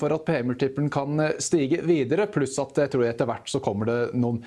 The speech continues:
flere estimatoppjusteringer fra analytikerne i Europris. Så vi synes den er en å, å beholde, til tross for at den var veldig sterk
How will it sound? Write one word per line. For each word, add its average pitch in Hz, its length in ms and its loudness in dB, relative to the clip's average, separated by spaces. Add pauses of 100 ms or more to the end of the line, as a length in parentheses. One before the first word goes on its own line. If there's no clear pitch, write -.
(260)
flere 117 320 0
estimatoppjusteringer 110 1400 -2
fra 98 300 -2 (100)
analytikerne 104 720 -2
i 110 160 0
Europris. 185 480 -2
Så 151 80 0
vi 165 80 0
synes 175 240 0
den 165 240 2
er 160 220 0
en 151 180 0
å, - 80 -10
å 175 80 2
beholde, 151 400 0
til 127 160 -2
tross 104 160 -6
for 127 80 2
at 117 160 -4
den 113 80 2
var 107 160 0
veldig 95 240 -4
sterk 110 400 -2